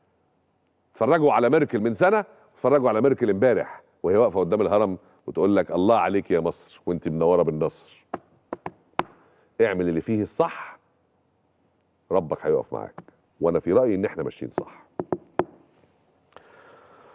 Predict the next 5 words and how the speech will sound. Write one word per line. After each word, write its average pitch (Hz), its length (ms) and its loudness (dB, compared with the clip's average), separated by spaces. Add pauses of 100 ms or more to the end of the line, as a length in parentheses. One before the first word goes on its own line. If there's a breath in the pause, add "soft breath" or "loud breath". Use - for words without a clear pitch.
(2500 loud breath)
ال-، 69 920 2 (320)
مع 76 100 0
ان 123 100 2
الخبر 131 320 2
ده 117 320 2